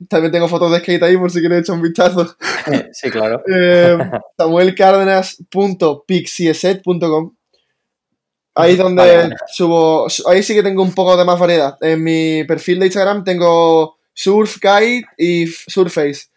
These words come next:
Speaker 1: pero en, en el, en la página esta que os he dicho, de Pixie Set, ahí tengo
Speaker 2: Ujú.
Speaker 1: retrato, surf, kite, tengo algo de skate, tengo algo de paisaje,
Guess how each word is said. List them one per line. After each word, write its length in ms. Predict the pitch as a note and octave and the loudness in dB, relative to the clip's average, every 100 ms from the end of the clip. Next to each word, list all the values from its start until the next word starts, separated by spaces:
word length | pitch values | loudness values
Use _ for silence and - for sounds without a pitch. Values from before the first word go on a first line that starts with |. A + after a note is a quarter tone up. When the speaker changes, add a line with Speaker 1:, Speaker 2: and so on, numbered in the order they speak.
| _ - | _ -4
Speaker 1:
pero 200 | E3 E3 | 0 2
en, 460 | D#3+ D#3+ D#3+ D#3 D3 _ _ _ | 2 0 -2 -6 -10 _ _ _
en 180 | E3+ E3 | -2 0
el, 840 | D#3+ D#3 D#3 D3+ D3+ D3 D3 D3 - | 2 0 0 -2 -4 -6 -6 -6 -6
en 140 | D#3+ | -4
la 100 | D#3 | -2
página 340 | D3+ G3 G3 G3+ | -2 -2 -2 -4
esta 160 | G3 | -4
que 140 | F#3 F3+ | -4 -2
os 60 | F3 | 0
he 40 | |
dicho, 340 | F#3 - - - | -2 -6 -14 -10
de 220 | D#3+ E3 | -6 -4
Pixie 320 | D#3+ D#3+ E3 | -4 -4 -4
Set, 280 | D#3+ F#3 G#3 _ _ _ _ - | -4 -6 -8 _ _ _ _ -2
ahí 220 | E3 F3 | 0 0
tengo 760 | F#3 F3 E3+ E3 E3 D#3+ D#3 D#3 | 0 0 2 4 4 2 0 -2
Speaker 2:
Ujú. 100 | - _ _ _ _ _ | -10 _ _ _ _ _
Speaker 1:
retrato, 1040 | - G3 F#3 E3+ E3+ E3+ E3+ E3 E3+ E3 _ | -2 0 2 2 2 2 0 2 -2 -4 _
surf, 680 | - - E3+ E3+ E3+ E3+ - _ _ | -10 -2 0 2 0 -2 -8 _ _
kite, 540 | E3+ E3+ E3+ E3+ E3+ - | -2 0 2 0 -4 -4
tengo 280 | D#3+ D#3+ D3+ | -2 0 0
algo 220 | E3 E3 | 0 2
de 100 | E3+ | 0
skate, 560 | F3 E3+ E3+ E3+ E3 _ | 0 0 0 -2 -4 _
tengo 160 | E3 D#3+ | -6 -2
algo 140 | E3 | 0
de 60 | E3+ | 0
paisaje, 680 | F3 E3+ E3 F3 E3+ E3 | 0 -2 -4 -2 -4 -6